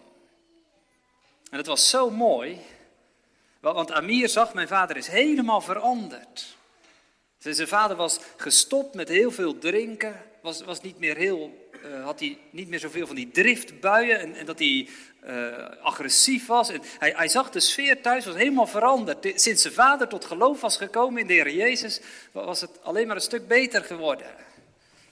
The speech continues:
En al gauw volgde zijn moeder zijn vader en, en, en ja, dan gingen ze op zondag naar een, een kerk. Niet, niet echt een kerk, maar een huiskerk. Gewoon een, een huis waar dan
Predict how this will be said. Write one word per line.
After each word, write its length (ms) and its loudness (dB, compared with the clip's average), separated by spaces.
En 100 -10
al 60 -2
gauw 280 4
volgde 440 2
zijn 180 -6
moeder 260 -4
zijn 140 -10
vader 420 0
en, 140 -2
en, 140 -8
en 120 -4
ja, 180 4
dan 140 2
gingen 260 2
ze 80 -2
op 140 -4
zondag 440 0
naar 280 2
een, 240 -6
een 180 -10
kerk. 680 2
Niet, 220 -6
niet 180 -2
echt 180 -8
een 120 -12
kerk, 340 4
maar 180 0
een 120 -12
huiskerk. 800 2
Gewoon 240 -2
een, 200 -10
een 80 -12
huis 380 2
waar 180 2
dan 300 -8